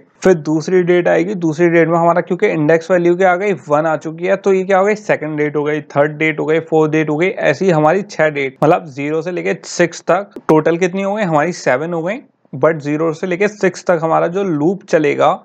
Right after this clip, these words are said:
वो हमें क्या देगा, यहाँ पे सेवन वैल्यूज प्रोवाइड करेगा, जिसके हिसाब से हमारी क्या डेट्स आ गई हैं, लूप चल गया है सात दिनों के लिए।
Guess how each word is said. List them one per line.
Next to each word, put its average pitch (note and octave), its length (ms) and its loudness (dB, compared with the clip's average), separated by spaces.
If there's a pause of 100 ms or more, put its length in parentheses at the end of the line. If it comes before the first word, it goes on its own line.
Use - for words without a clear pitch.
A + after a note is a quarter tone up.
(160)
वो D3+ 260 6
हमें F3 260 -2
क्या G3 140 -4
देगा, F#3+ 240 -4
यहाँ G#3 160 0
पे G#3+ 100 -6
सेवन E3+ 520 -2
वैल्यूज D3+ 440 -4
प्रोवाइड D#3 400 0
करेगा, D#3+ 240 -2
जिसके F3 360 -4
हिसाब D#3 240 0
से - 140 -8
हमारी D#3+ 260 -2
क्या F#3 160 -2
डेट्स D3 380 -2
आ D3 100 0
गई C#3 140 -2
हैं, F#3+ 120 -2
लूप D#3+ 300 -2
चल D#3 140 2
गया E3 140 -2
है G#3+ 60 -2
सात D3+ 400 -2
दिनों C3+ 280 -6
के A2+ 140 -8
लिए। A2+ 260 -10